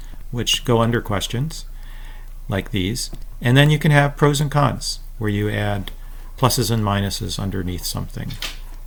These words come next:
as things to consider. There's a simple grammar where basically answers go under questions, pro and con arguments go under answers, but questions can go under anything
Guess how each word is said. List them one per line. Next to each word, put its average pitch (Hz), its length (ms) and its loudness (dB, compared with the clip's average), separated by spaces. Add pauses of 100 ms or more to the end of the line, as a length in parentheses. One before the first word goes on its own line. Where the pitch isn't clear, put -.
as 98 460 -2 (220)
things 107 240 2
to 110 100 -2
consider. - 540 -2 (800)
There's 113 180 -2
a 113 60 0
simple 123 320 2
grammar 117 400 4
where 113 100 4
basically 104 720 0 (180)
answers 113 300 2
go 110 100 0
under 95 200 0
questions, 151 500 -2
pro 107 240 0
and 101 80 -2
con 107 220 2
arguments 104 400 0
go 104 120 -2
under 101 200 0
answers, 123 380 0
but - 200 -6
questions 143 420 0
can 127 140 0
go 123 160 2
under 123 340 0
anything 127 520 -2